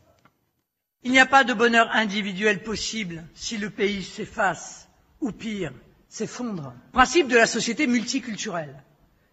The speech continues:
qui est une société multiconflictuelle. Cette société du flicage et du fichage,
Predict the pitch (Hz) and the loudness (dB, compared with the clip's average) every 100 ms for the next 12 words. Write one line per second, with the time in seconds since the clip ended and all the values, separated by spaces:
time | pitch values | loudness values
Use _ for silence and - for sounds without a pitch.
0 | _ 220 196 233 240 208 220 311 370 330 | _ -6 -2 -2 -2 -4 -4 -2 -2 -4
1 | - 208 254 220 - 311 - 302 - - | -4 6 6 6 0 -2 0 -4 -4 -6
2 | - 294 233 175 143 - - 320 330 320 | -2 2 2 0 -8 0 6 8 8 8
3 | 339 392 381 339 247 370 349 359 339 311 | 8 10 12 10 10 10 10 12 10 12
4 | 233 185 151 - - 370 269 254 226 370 | 8 4 -2 -2 6 6 8 6 8 6
5 | - 285 262 285 247 | 8 10 12 10 8